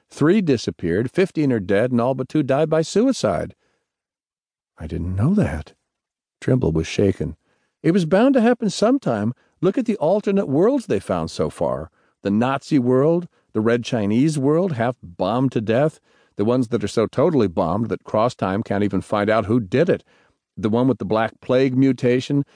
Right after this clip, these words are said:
and no penicillin until Crosstime came along. Sooner or later, maybe, maybe, I don't buy your bug, though.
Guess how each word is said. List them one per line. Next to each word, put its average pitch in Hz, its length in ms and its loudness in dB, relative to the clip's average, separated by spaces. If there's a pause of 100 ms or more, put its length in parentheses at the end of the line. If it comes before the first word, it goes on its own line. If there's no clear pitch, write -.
(100)
and 95 140 0
no 101 120 2
penicillin 110 680 0
until 90 260 -4
Crosstime 95 560 -2
came 90 200 -2
along. 98 280 -2 (180)
Sooner 277 400 0
or 156 180 4
later, 147 360 2 (140)
maybe, 120 440 -2
maybe, 101 460 -6 (580)
I 120 40 -10
don't 131 140 -6
buy 110 180 0
your 104 160 0
bug, 92 360 0
though. 80 340 -6